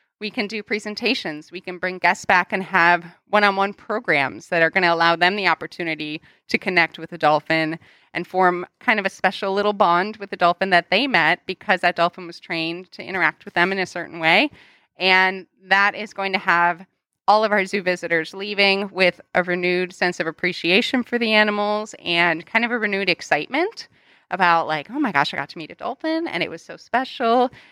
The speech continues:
and feeling like, you know, maybe they could do a little bit more in their home life to help protect animals like dolphins in the wild. So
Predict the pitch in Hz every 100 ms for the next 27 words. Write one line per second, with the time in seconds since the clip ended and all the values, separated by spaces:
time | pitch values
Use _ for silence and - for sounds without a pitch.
0 | _ _ 208 196 196 202 254 311 294 233
1 | 220 214 _ - 262 247 254 254 277 233
2 | 214 226 226 117 202 202 202 185 196 190
3 | 170 160 - 190 175 170 170 165 233 139
4 | 160 _ _ - 214 202 175 165 - 185
5 | 160 - 156 156 151 - 156 - 156 160
6 | 165 156 151 156 - - - - 170